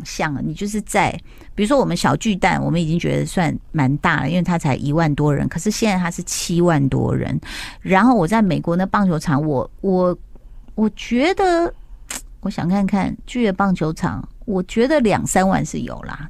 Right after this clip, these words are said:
大概就两三倍而已嘛，哈。我们是被朋友就是载到那边，他说：“你们先下车好了。”其实我们朋友很伟大，因为停车地方还很远，他等于是他自己去停，他还要再走回来。那我们呢，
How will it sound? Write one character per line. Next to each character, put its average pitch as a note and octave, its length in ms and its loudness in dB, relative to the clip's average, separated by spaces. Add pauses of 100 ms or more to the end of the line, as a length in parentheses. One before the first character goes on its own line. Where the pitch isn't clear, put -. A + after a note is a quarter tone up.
大 G#3 80 2
概 G3+ 60 4
就 F#3+ 100 2
两 D3+ 160 0
三 F3+ 220 2
倍 F#3 180 4
而 B2 200 0
已 B2+ 120 -2
嘛， B2+ 120 -4
哈。 D3 240 0 (880)
我 F3 140 2
们 F3+ 100 2
是 B3+ 160 0
被 B3 160 4
朋 G#3 140 2
友 F3+ 160 4
就 F#3+ 160 -2
是 F#3+ 160 -2
载 G#3+ 180 2
到 F#3 80 4
那 F#3+ 100 4
边， F#3+ 120 4
他 G3+ 80 2
说 A3 160 2
：“你 G3 80 4
们 F3+ 160 4
先 C4+ 160 4
下 - 160 2
车 F#3+ 240 2
好 E3 160 0
了。” - 160 -4
其 - 60 -6
实 A3 80 4
我 A3 40 6
们 G#3 80 6
朋 G3+ 120 2
友 F3 100 2
很 D3+ 220 0
伟 D#3 220 -4
大， A#3 180 -4
因 A3 100 0
为 A3 80 2
停 F3 220 -6
车 F3+ 160 -2
地 F3 120 -6
方 D#3 160 -4
还 C#3+ 160 -2
很 C3+ 160 -6 (140)
远， - 260 -8
他 B3 120 2
等 - 120 0
于 - 80 -4
是 F3+ 200 -4
他 G#3+ 160 2
自 A3 120 0
己 G3 80 0
去 - 140 -2
停， C#3+ 260 -2
他 E3+ 120 2
还 D3+ 80 2
要 A2+ 40 2
再 D3 120 2
走 - 200 -4
回 - 260 -6
来。 - 260 -4 (760)
那 C#4 160 6
我 E3+ 360 6
们 E3+ 320 6
呢， C4 280 6